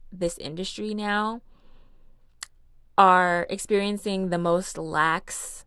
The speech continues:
barriers to entry that there have ever been in that space,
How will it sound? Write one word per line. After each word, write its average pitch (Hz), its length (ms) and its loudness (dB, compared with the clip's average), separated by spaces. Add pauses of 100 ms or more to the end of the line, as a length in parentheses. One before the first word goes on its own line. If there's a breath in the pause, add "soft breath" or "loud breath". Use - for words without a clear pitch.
(480)
barriers 170 580 2
to - 180 -8
entry 185 340 -4
that 156 200 0
there 151 120 -8
have 165 160 -6 (100)
ever 151 340 -2
been 151 540 -6 (200)
in 160 160 -6
that 123 200 -6
space, - 500 -6